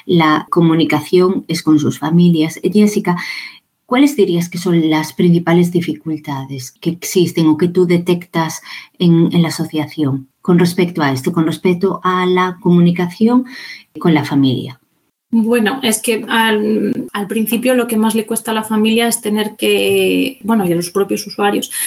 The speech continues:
Speaker 2: tener que utilizar sistemas de comunicación alternativos al convencional. Estamos acostumbrados a comunicarnos, pues, a través de, a través de la, de la voz y al final cualquier sistema de comunicación aumentativo o alternativo, eh, va a ser más, más lento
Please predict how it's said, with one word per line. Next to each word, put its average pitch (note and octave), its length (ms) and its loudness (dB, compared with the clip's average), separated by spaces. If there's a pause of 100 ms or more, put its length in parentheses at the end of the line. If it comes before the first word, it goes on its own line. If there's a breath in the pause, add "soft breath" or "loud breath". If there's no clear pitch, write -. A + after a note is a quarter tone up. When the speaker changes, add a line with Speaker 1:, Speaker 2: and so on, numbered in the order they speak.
(100)
Speaker 2:
tener G3+ 260 0
que A#3 60 -2
utilizar G#3 420 -2
sistemas G#3+ 500 -2
de G#3 120 -2
comunicación G3+ 1000 -2
alternativos F#3+ 920 -2
al F#3+ 160 -2
convencional. F#3 800 -4
Estamos - 500 -4
acostumbrados F#3+ 600 -4
a F#3 80 -6
comunicarnos, F#3+ 720 -6
pues, - 180 -10
a F#3 80 -8
través F#3 320 -8
de, G3 200 -4
a E3+ 120 -10
través F3+ 260 -4
de F#3 80 -2
la, F3+ 240 -2 (380 loud breath)
de F#3 100 0
la F#3 140 2
voz G3+ 360 0
y G3 120 -4
al F#3 140 0
final G3 420 -2
cualquier - 300 -4
sistema F#3+ 500 -4
de F#3+ 100 -2
comunicación G3 840 -4
aumentativo G3 800 -4
o F#3+ 60 -2
alternativo, G3+ 840 -4 (300 loud breath)
eh, F#3 320 0
va F#3 120 0
a F#3 40 -4
ser G3 420 -2
más, F#3 760 -2
más G#3 280 -8
lento F#3+ 480 -2